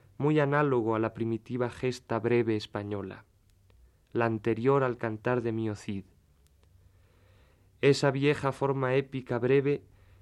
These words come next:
muestra ahora su última florescencia en los llamados romances juglarescos.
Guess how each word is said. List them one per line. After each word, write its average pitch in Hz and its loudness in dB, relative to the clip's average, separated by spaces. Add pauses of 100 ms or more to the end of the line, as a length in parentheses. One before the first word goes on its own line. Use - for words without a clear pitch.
(100)
muestra 143 2
ahora 147 4
su 131 -4
última 135 -4
florescencia 123 -2 (300)
en 123 2
los 117 0
llamados 127 2
romances 120 -2
juglarescos. 104 -4